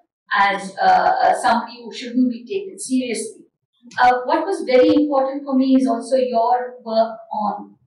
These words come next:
the nature of the emergence of printing and copyright in this period, because in a way, uh, Navalar is now trying to pin down Vallala, uh, in ways which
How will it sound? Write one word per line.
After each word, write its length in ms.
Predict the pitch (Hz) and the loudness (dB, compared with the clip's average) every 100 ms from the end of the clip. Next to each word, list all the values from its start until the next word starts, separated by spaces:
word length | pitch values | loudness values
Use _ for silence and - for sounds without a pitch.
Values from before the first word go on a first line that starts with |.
| _ _ | _ _
the 120 | 233 | -2
nature 400 | 240 262 262 277 | 2 2 2 0
of 140 | 254 - | 0 0
the 160 | 208 | -4
emergence 500 | 208 220 220 233 233 | -4 -4 -4 -6 -8
of 180 | - - - | -10 -14 -6
printing 360 | 226 240 247 | -4 -2 -2
and 180 | 214 190 | -2 -4
copyright 640 | 196 185 208 196 - - _ _ _ _ _ _ _ | -2 -4 -4 -6 -6 -6 _ _ _ _ _ _ _
in 120 | 220 | -4
this 260 | 196 190 - | -4 -4 -8
period, 360 | 226 202 196 196 | -8 -4 -2 -2
because 500 | 262 320 294 294 - - _ _ _ _ - | -2 0 2 0 -4 -14 _ _ _ _ -4
in 140 | 277 | 0
a 120 | 269 | 0
way, 580 | 302 330 - - - - - _ _ _ - | 2 0 0 -2 -4 -8 -16 _ _ _ 0
uh, 460 | 247 233 233 233 - 254 | 2 4 2 0 -4 -4
Navalar 520 | 254 262 294 294 294 | 0 0 2 2 2
is 160 | 254 | 2
now 400 | 247 262 294 330 302 | 0 2 4 4 0
trying 500 | 277 262 277 285 285 | 0 0 -2 -6 -6
to 240 | 277 - - | -8 -10 -4
pin 280 | 269 285 294 | 0 2 4
down 360 | 302 302 294 | 4 4 2
Vallala, 640 | - 214 220 240 226 - - - _ _ _ _ _ _ | 2 0 -2 0 2 0 -2 -10 _ _ _ _ _ _
uh, 540 | 254 247 233 226 220 - - | 0 2 4 2 2 0 -6
in 180 | 277 269 | -4 0
ways 340 | 277 294 311 320 | 0 0 0 -2
which 140 | 302 | -8